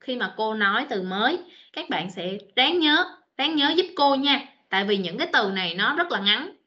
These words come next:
Từ nhưng này rất là ngắn. Mình có thể nhớ được thì mình nhớ. But I can play football. Nhưng tôi có thể, can là có thể đúng chưa? Nhưng tôi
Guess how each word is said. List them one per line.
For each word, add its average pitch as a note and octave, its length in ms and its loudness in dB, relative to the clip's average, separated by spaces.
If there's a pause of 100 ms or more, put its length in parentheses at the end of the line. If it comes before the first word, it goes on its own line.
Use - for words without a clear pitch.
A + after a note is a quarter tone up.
(260)
Từ G#3 140 0
nhưng B3+ 280 0
này G3+ 140 -2
rất B3 120 -2
là B3 100 -4
ngắn. G3 360 -2 (300)
Mình G#3 200 -2
có B3 60 4
thể B3+ 160 -2
nhớ A#3 260 2
được A3+ 160 2
thì G3+ 100 0
mình F#3+ 200 -4
nhớ. G#3+ 340 0 (480)
But B3 240 4 (540)
I F#4+ 140 -2 (140)
can C4 300 -10
play C#4 340 -6 (160)
football. B3+ 880 0 (680)
Nhưng D4 560 2 (320)
tôi C#4+ 460 2 (240)
có C4+ 320 6
thể, A3+ 480 0
can C#4+ 220 0
là C4+ 160 2
có D4 220 6
thể A3 140 -2
đúng D#4 180 -2
chưa? D#4+ 440 4 (580)
Nhưng C#4 520 -2
tôi C4+ 220 0